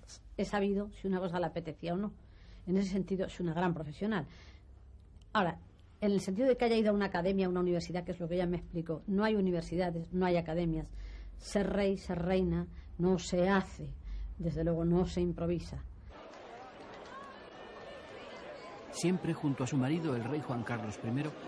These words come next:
Speaker 2: doña Sofía ha sido testigo de los acontecimientos decisivos de la transición política española de la dictadura franquista a la democracia plena y parlamentaria que, a partir sobre todo de mil novecientos setenta y ocho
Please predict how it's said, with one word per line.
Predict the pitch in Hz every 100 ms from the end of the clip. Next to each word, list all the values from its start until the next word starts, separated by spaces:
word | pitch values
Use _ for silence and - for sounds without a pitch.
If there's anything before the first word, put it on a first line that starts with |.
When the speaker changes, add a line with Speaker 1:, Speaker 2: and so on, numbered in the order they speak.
| -
Speaker 2:
doña | 117 120
Sofía | 113 123 - 151 -
ha | 147
sido | 160 143
testigo | 135 117 - 165 147
de | 113
los | 107
acontecimientos | 117 113 104 107 123 147 151 127 120 -
decisivos | 113 127 120 165 156 160 - - -
de | 113
la | 113
transición | 107 107 127 - 139 139
política | - 127 131 - 113
española | 110 113 127 135 127
de | 110
la | 98
dictadura | 104 - 104 117
franquista | 110 101 101 131 - 127 - - -
a | 107
la | 98
democracia | 95 98 - 120 - 120
plena | 104 135 143 131
y | 107
parlamentaria | 101 87 95 98 123 135 143 - - -
que, | -
a | 113
partir | 110 110 165
sobre | - 123 113
todo | 117 95
de | 87
mil | 87 117
novecientos | 110 - 98 85 -
setenta | - 113 107
y | 110
ocho | 113 151